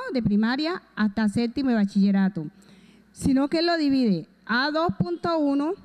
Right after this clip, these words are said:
para cuarto y quinto y A dos punto dos para sexto y séptimo.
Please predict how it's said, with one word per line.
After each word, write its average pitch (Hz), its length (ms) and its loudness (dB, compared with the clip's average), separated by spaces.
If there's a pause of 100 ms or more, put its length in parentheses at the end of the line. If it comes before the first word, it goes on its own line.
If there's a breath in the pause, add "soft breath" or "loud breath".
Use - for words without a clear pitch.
(380)
para 233 280 0
cuarto 269 360 -2
y 320 80 0
quinto 262 540 0 (320 loud breath)
y 226 220 4
A 247 200 0
dos 330 280 0 (180)
punto 269 500 0
dos 302 300 -2 (580)
para 233 380 0
sexto 277 400 -2
y 233 80 4
séptimo. 185 680 0